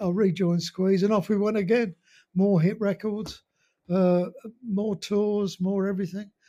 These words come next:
And that went on for many years. And, um, it was a strange time in my life 'cause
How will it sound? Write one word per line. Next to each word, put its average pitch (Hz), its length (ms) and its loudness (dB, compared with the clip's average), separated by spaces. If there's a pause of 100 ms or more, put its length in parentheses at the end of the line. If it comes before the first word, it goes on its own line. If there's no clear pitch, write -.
(200)
And 170 120 0
that 220 160 -2
went 170 160 2
on 190 120 -2
for 165 140 -2
many 190 260 0
years. 185 540 -4
And, 175 220 -2
um, 180 300 -4 (1000)
it 190 100 6
was 185 160 4
a 190 80 6
strange 233 560 2
time 220 340 2
in 180 140 4
my 202 160 2
life 190 400 0
'cause 190 260 0